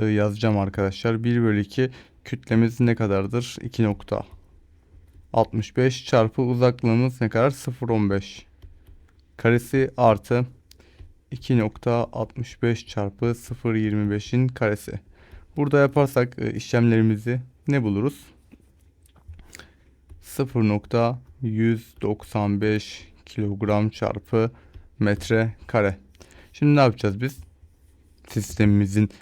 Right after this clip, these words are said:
eylemsizlik momentini bulmak için tabii ki de, e,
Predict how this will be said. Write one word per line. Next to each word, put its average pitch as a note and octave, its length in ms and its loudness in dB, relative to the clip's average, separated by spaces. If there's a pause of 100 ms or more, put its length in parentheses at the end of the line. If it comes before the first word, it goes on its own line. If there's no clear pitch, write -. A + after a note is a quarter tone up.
(140)
eylemsizlik G2+ 720 2
momentini G2 480 2
bulmak A2 340 2
için B2+ 320 -2 (800)
tabii G2 240 0
ki G2 100 2
de, A#2 200 4 (840)
e, G2+ 280 2